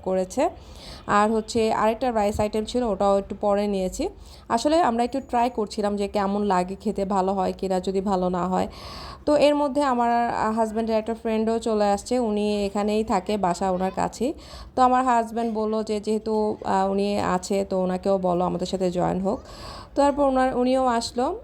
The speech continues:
একসাথে সবাই মিলে খেলাম। আমার কাছে তো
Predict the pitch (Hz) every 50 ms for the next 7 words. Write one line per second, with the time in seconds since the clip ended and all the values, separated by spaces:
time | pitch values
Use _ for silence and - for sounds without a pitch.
0 | - - 196 208 208 - 226 220 226 220 240 220 202 208 208 208 208 208 208 214
1 | 214 - - 226 202 196 196 208 254 370 - - 220 196 196 202 208 - 214 220
2 | - 254 - 254 254 247